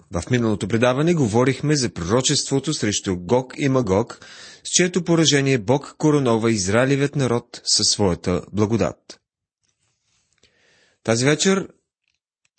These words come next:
продължаваме нататък, като започваме последният раздел, от четиридесета до четиридесет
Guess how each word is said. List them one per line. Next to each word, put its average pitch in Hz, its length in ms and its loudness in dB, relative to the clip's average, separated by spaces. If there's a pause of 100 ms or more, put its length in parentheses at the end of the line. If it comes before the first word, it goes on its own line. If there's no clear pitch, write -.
(320)
продължаваме 131 920 2 (220)
нататък, 120 640 -2 (460)
като 151 200 0
започваме 139 720 2
последният 139 580 0
раздел, 123 400 0 (300)
от 101 100 -8
четиридесета 151 540 0
до 143 80 -2
четиридесет 127 480 -2